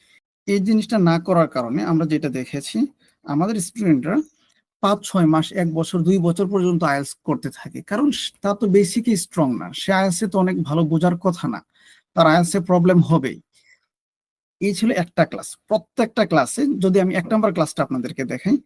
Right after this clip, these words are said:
আমাদের প্রথমে শুরু করব কি দিয়ে? আমরা শুরু করব হচ্ছে একেবারে অ্যালফাবেটস, লেটার থেকে। যেমন এটাকে আমরা বলি এ, না, এটা হচ্ছে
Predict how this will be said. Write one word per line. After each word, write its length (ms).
আমাদের 300
প্রথমে 300
শুরু 300
করব 260
কি 160
দিয়ে? 200
আমরা 180
শুরু 260
করব 200
হচ্ছে 320
একেবারে 560
অ্যালফাবেটস, 760
লেটার 420
থেকে। 380
যেমন 360
এটাকে 320
আমরা 180
বলি 340
এ, 220
না, 420
এটা 160
হচ্ছে 200